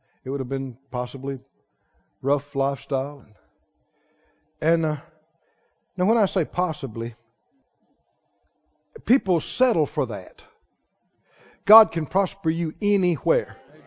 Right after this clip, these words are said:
Anywhere. <laughs> I know friends of mine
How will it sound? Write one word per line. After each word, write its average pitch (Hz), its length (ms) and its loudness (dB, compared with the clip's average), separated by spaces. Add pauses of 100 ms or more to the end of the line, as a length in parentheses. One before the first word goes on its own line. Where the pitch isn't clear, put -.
(600)
Anywhere. 151 540 4 (560)
<laughs> - 960 -8
I 196 100 10
know 190 180 6
friends 196 320 4
of 156 60 -2
mine 160 380 2